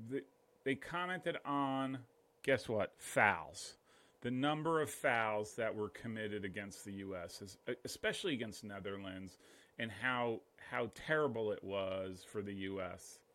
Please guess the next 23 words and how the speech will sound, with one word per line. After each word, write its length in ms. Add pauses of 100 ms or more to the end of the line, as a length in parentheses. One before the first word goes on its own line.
(560)
um, 320
to 60
have 160
to 80
play 260
under 180
those 300
conditions. 800 (440)
Um, 380 (340)
and 200 (100)
I 120
just 200
said, 140
"Okay, 420
let 140
me 100
look 220
at 80
the 60
f-, 300
number 360
of 80
fouls." 720